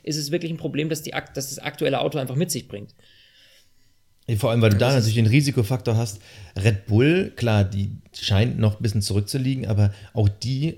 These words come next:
Speaker 2: äh, haben ja traditionell im Laufe einer Saison, verstehen die ihr Auto besser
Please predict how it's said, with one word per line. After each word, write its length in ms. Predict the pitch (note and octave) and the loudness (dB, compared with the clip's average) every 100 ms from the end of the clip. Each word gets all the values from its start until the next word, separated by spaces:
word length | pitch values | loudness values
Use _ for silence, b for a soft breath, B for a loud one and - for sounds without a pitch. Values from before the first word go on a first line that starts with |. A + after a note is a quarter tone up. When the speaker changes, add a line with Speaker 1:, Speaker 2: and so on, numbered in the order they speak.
| - | -6
Speaker 2:
äh, 80 | G#2+ | -2
haben 160 | A#2 | 0
ja 120 | A#2 | 2
traditionell 580 | G#2 A2+ A#2+ G#2+ A2+ A2 | 0 -2 -4 -2 0 2
im 100 | G#2+ | 4
Laufe 240 | G2+ G#2+ A#2 | 2 0 0
einer 160 | G#2+ | 2
Saison, 360 | G2+ G2+ G#2+ A#2 | 2 4 2 0
verstehen 360 | - - A2+ G#2 | -8 -2 2 2
die 60 | |
ihr 160 | G2+ - | 2 0
Auto 240 | A2+ B2 | -2 -2
besser 400 | G2+ G2+ A#2 C3 | -2 -2 0 -4